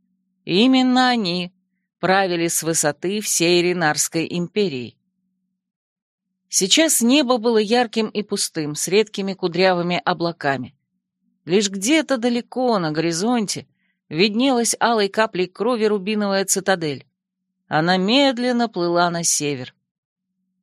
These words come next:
Цитадели редко надолго оставались в одном месте,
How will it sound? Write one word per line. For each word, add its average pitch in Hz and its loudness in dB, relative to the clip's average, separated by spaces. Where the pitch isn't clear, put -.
Цитадели 285 2
редко 277 0
надолго 165 0
оставались 175 0
в 170 4
одном 175 -2
месте, 185 -4